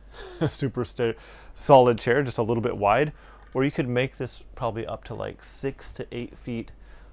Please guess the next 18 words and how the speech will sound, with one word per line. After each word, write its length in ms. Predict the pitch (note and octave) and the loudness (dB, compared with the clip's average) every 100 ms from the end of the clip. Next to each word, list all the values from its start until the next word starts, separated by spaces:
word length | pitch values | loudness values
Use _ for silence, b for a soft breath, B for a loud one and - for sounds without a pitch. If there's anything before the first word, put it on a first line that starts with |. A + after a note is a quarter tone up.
| b - | b -16
wide, 480 | - A#2 A2 F#2+ A#2 b b - | -6 -4 -4 -6 -10 b b -12
um, 220 | G#2+ G2+ | -10 -8
depending 460 | G2+ - B2+ C3 B2+ | -8 -4 -2 -2 -4
on 360 | B2+ B2 B2 | -4 -4 -4
the, 480 | A#2 A#2 A2 G#2+ G#2+ - A2 | -2 0 0 -2 -4 -8 -6
the, 320 | G#2 G2 F#2+ G2 - - - | -2 0 -2 -6 -18 -20 -18
the 340 | A#2+ G#2+ F#2+ F#2 | -12 -8 -6 -8
thickness 400 | - B2 A#2 G2+ | -8 -10 -10 -12
of 80 | F#2 | -12
the 100 | F#2+ | -10
wood 280 | F#2 G#2+ F#2+ | -8 -8 -8
that 120 | F2 | -12
you 120 | G2 | -12
wanna 200 | F#2 F#2 | -12 -12
use. 340 | G2 - - - B B B B | -10 -10 -12 -18 B B B B
So 360 | - G#2 G2 G2 | -4 -2 0 -2
these 200 | C#3 G3 | -6 -6
things 260 | G#3+ C#3 | -6 -6